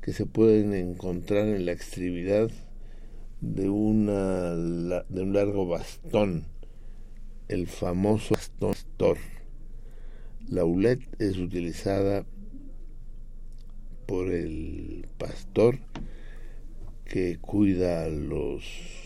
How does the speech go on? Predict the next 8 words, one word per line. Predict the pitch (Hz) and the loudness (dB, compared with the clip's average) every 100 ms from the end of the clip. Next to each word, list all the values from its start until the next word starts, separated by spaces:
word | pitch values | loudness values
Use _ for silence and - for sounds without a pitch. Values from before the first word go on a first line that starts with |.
| - - - | -10 -10 -8
las | - 78 | -6 -6
ovejas | 80 82 101 - 101 107 - - - - - - - - - | -2 0 0 0 -2 -4 -8 -10 -10 -10 -10 -8 -8 -10 -6
mientras | 90 82 82 80 - | -4 -4 -4 -4 -2
pastan, | - 82 - 80 78 - - - - - - - - - - - - - - - - - | -2 -2 -2 -6 -8 -8 -10 -10 -10 -10 -10 -10 -10 -10 -10 -10 -10 -10 -10 -10 -10 -2
para | 92 82 82 | 0 2 0
regresar | 85 85 82 - 101 101 - - - - | 0 -2 -2 -2 0 0 -4 -10 -10 -10
las | - 101 87 85 | -6 -4 -4 -2
bestias | 95 95 - - 90 85 - - | -2 -2 -2 -4 -4 -4 -8 -12